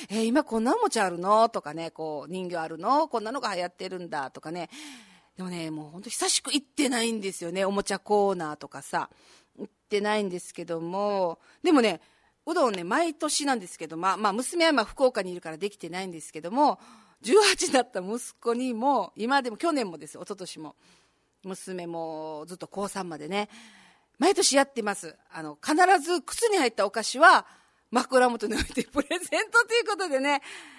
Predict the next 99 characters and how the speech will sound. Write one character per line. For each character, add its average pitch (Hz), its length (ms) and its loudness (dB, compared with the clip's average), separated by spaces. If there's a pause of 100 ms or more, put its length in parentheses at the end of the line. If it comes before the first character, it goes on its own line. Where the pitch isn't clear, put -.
(140)
こ 381 80 6
れ 466 100 10
だ 466 120 6
け 427 80 2
や 415 60 4
っ - 20 -2
て 180 80 -6
ま 180 80 -6
す。 - 100 -16
そ 311 120 4
の 392 60 2
中 320 200 2
に 196 80 -4
ね、 190 100 -4
ち 262 80 -6
ょ - 20 -6
っ 214 40 -8
と 208 80 -6
ね、 180 180 -4 (800)
お 233 60 -12
金 285 240 2
入 277 80 0
れ 247 80 -6
て - 80 -14
か - 80 -4
ら、 294 60 -2
<laughs> - 1300 0
ド 262 180 -2
ゥ - 20 -2
ク 311 120 -2
ル 269 80 0
コ 294 160 6
ー 285 40 12
レ 233 140 10
ン 208 80 0
リ 208 80 -8
チ 240 140 -4
や、 302 100 10 (340)
う 240 120 4
ん、 196 180 -2 (120)
自 226 160 -2
分 254 100 0
で 277 80 -2
買 294 140 8
い - 20 8
な 269 100 4
さ 240 80 0
い 214 80 -2
と 208 80 -6
い 202 40 -2
う 196 40 -4
こ 196 120 -6
と 190 120 -8
で、 233 320 6 (220)
あ 175 100 -6
の、 170 100 -10
ち - 80 -6
ょ 208 40 -6
っ - 20 -16
と 180 80 -8
ね、 170 120 -8
あ 160 100 -8
の、 156 80 -8
お - 40 -8
小 240 260 -2
遣 180 160 -2
い、 - 100 -16 (160)
ち - 80 -10
ょ - 20 -4
っ - 20 -8
と 165 120 -8
ね、 175 100 -6
こ 190 120 -6
の 175 60 -10
ク - 80 -6
リ 208 80 -4
ス 202 100 -12
マ 196 100 -6
ス 214 120 -12
の - 140 -8
赤 190 240 -4
い 180 60 -4
ね、 190 120 -8
靴 - 220 -16
の 180 100 -10
中 160 200 -10
に 135 80 -14
入 165 80 -12
れ 175 100 -10
て 160 140 -14
ね、 247 220 -2 (300)
い - 80 -12
つ 190 100 -8
も 175 120 -6
置 175 120 -4
い 170 60 -8
て 160 120 -6
お 170 60 -4
る、 180 220 -10